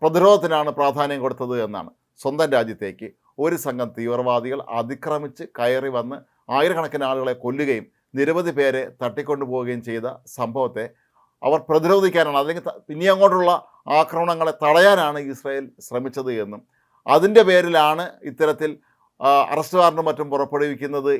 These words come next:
എങ്കിൽ റഷ്യൻ പ്രസിഡന്റ് പുട്ടിൻ്റെ പേരിലും ഇത്തരത്തിലുള്ള ഒരു ഉത്തരവ് പുറപ്പെടുവിക്കണം എന്നാണ് ഇപ്പോൾ അവർ ആവശ്യപ്പെടുന്നത്. കാരണം യുക്രൈനിലെ സാധാരണക്കാരായ ആയിരക്കണക്കിന് ജനങ്ങളെ കൊന്നൊടുക്കിയതിൻ്റെ ഉത്തരവാദി എന്നുള്ള നിലയിൽ പുട്ടിനും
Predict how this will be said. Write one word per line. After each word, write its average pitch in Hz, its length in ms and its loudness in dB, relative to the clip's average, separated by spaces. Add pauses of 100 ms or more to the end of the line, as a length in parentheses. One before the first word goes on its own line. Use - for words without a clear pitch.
(120)
എങ്കിൽ 135 200 -2 (1300)
റഷ്യൻ 135 280 -4
പ്രസിഡന്റ് 127 480 -2 (800)
പുട്ടിൻ്റെ 170 360 0
പേരിലും 127 420 2
ഇത്തരത്തിലുള്ള 127 460 -4
ഒരു 120 100 -4
ഉത്തരവ് 123 240 -8
പുറപ്പെടുവിക്കണം 117 600 -6 (120)
എന്നാണ് 110 340 -10
ഇപ്പോൾ 107 200 -10
അവർ 107 140 -4
ആവശ്യപ്പെടുന്നത്. 95 600 -10
കാരണം 120 240 -4 (880)
യുക്രൈനിലെ 175 580 4
സാധാരണക്കാരായ 147 960 2 (300)
ആയിരക്കണക്കിന് 147 600 -2
ജനങ്ങളെ 131 360 -6 (320)
കൊന്നൊടുക്കിയതിൻ്റെ 147 680 2 (140)
ഉത്തരവാദി 147 460 4
എന്നുള്ള 127 280 -4
നിലയിൽ 123 300 -2 (260)
പുട്ടിനും 165 420 2